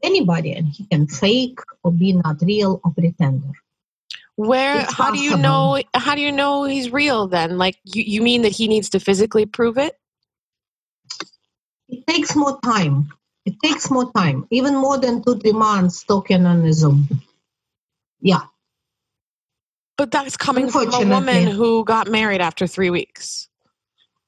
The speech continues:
Speaker 1: Uh, experience, experience, experience. You're not there yet. You're more naive than I was.
Speaker 2: At twenty-one?
Speaker 1: Yeah.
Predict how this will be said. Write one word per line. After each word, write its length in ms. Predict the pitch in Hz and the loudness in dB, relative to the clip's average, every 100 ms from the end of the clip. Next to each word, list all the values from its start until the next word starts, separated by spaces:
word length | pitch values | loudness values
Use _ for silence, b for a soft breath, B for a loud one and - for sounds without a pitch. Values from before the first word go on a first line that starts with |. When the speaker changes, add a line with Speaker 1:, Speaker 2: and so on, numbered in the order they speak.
| - | -8
Speaker 1:
Uh, 260 | - 196 190 | 0 2 2
experience, 600 | - - - 247 233 208 | 0 -2 -2 0 0 -2
experience, 520 | 202 - 214 202 196 | -6 -2 0 2 0
experience. 580 | 190 - 202 180 170 175 - | -2 0 2 4 2 0 0
You're 240 | 196 226 | 2 4
not 240 | 202 196 175 | 2 2 2
there 240 | 190 180 | 2 4
yet. 280 | 170 160 135 - - - _ _ _ _ _ | 4 2 -2 -8 -20 -20 _ _ _ _ _
You're 180 | 202 226 | 0 2
more 260 | 208 269 | 2 2
naive 460 | 294 269 240 190 170 | 0 0 0 0 2
than 160 | 185 185 | 2 4
I 260 | 175 175 - - | 4 2 -4 -4
was. 460 | 147 156 147 - - - _ _ _ _ _ | 0 2 0 -6 -14 -20 _ _ _ _ _
Speaker 2:
At 160 | 285 - | -2 -2
twenty-one? 760 | - 294 285 247 247 285 349 392 _ _ _ _ _ _ - | 0 0 2 2 0 0 -2 -6 _ _ _ _ _ _ -2
Speaker 1:
Yeah. 340 | 196 196 143 | 0 2 0